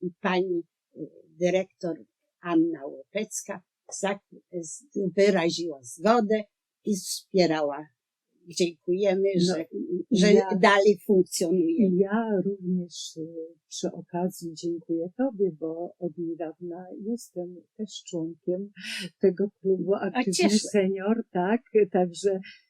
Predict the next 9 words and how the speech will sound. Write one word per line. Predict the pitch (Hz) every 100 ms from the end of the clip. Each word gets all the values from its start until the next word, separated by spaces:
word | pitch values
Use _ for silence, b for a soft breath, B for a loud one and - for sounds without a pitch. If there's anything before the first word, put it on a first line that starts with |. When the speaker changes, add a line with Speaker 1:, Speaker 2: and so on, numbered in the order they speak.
| _
Speaker 2:
także | 185 175 160 185
dziękuję, | 156 190 175 - 185 175 196
podziwiam | 180 165 - 165 175 170 170 _
twoją | 175 170 165
aktywność. | - 180 - 180 160 170 190 247 - - - B B B B B
No | 185 180 185 185 190 -
i, | 190 180 180 180 185 370 _
a, | 175 170 - 165 175 -
e, | 180 165